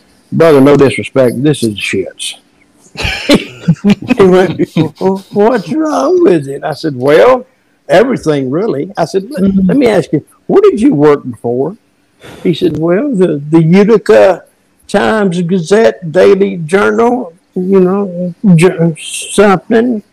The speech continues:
Speaker 1: And I went, "Brother, being a columnist or a whatever you were for the Utica Daily News Journal does not qualify as a wrestling writer."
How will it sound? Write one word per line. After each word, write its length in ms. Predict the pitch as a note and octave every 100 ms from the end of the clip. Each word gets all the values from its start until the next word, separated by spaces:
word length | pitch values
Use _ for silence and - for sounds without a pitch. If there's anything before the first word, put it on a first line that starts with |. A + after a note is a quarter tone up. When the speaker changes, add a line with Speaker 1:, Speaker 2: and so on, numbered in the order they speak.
| _
Speaker 1:
And 160 | G3 E3
I 80 | D3
went, 360 | C#3 C#3 - - _ - - -
"Brother, 480 | F3 E3+ D#3 D3+ C#3 _ _ _ _ _ -
being 340 | C3+ G3 A3+ G#3+
a 560 | F3 D3 - _ B3 - -
columnist 800 | - E3 E3+ C#3+ A#2 A#2+ A#2 -
or 220 | A#2+ A2+
a 260 | A2 G#2+ B2+ _ _ _ _ _ _ _ _ _ _ _ _ _
whatever 480 | - C#3 D3 D#3 D3
you 200 | A#2+ A#2
were 340 | A#2 A2+ A#2+ A#2+
for 160 | A#2+
the 160 | A2 G#2+ A#2+
Utica 400 | D3 C#3+ - A#2
Daily 460 | A#2 C#3 C3 B2
News 380 | B2 C#3+ C#3 A2 -
Journal 540 | C#3+ D3+ C3+ A2+ F#2+ A2+
does 200 | A2+ A2+
not 280 | C#3+ C#3+ -
qualify 680 | C#3+ D3+ C3+ - A2+ A2 A2+
as 60 |
a 40 | G#2
wrestling 440 | C3 B2+ - G#2
writer." 340 | A#2+ C#3+ B2+